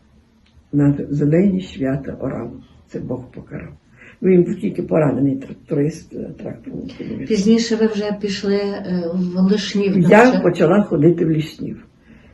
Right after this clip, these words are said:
Speaker 1: Закінчила Лишневі сім класів і рішила йти вчитися в педагогічне училище в Броди. Я здала екзамени там, мене прийняли в училище, дали мені гуртожиток навіть.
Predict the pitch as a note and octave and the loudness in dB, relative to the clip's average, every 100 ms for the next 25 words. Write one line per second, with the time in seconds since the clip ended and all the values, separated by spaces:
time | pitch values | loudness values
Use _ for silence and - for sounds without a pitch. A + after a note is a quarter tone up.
0 | _ - E3+ G3 B3 B3+ - A3 G#3+ F3 | _ -8 2 2 2 0 4 6 6 6
1 | F3 F#3 F#3+ G3+ - A3+ A3+ D3 B2 C3 | 2 2 4 2 0 2 2 0 -2 -4
2 | - - - - G3 G3 - B3+ A#3+ A3+ | -8 -14 -14 0 0 2 0 0 2 2
3 | E3+ D#3+ F#3+ F#3+ F#3+ - - F3 G3 F#3 | 0 0 2 2 0 -8 4 6 6 0
4 | G3+ F3+ - D#3+ D#3+ F3 G3 - F#3 D#3 | -2 -2 -2 2 4 4 2 -2 -2 -2
5 | D3 D3+ D3 D#3 - E3+ D#3+ C#3+ C#3 A2 | -2 -2 0 -2 -4 -8 -4 0 0 0
6 | - - - _ _ _ _ _ _ _ | -4 -14 -18 _ _ _ _ _ _ _
7 | _ _ _ _ _ _ - G#3 B3+ B3+ | _ _ _ _ _ _ 2 4 6 6
8 | B3 G3+ G3 F#3+ D3 E3 D#3 D3 D3 D3 | 6 6 4 2 2 4 6 6 6 4
9 | D3 C#3 C#3 E3 - _ _ - E3 F#3+ | 4 4 4 0 -8 _ _ 0 4 6
10 | A#3 A#3+ A#3 A#3 G#3 D3 D3+ E3 - F3 | 6 4 4 6 6 4 2 0 -6 -4
11 | D#3 - D#3+ D3 D3 - D#3 F#3+ A#3+ A#3+ | -4 0 0 2 -2 -6 2 4 4 4
12 | A3+ G#3+ G#3 - D#3 D#3+ D#3 D3 E3 D#3+ | 6 6 4 2 6 6 6 2 -4 -2
13 | D3+ C#3+ D#3 | -2 0 -4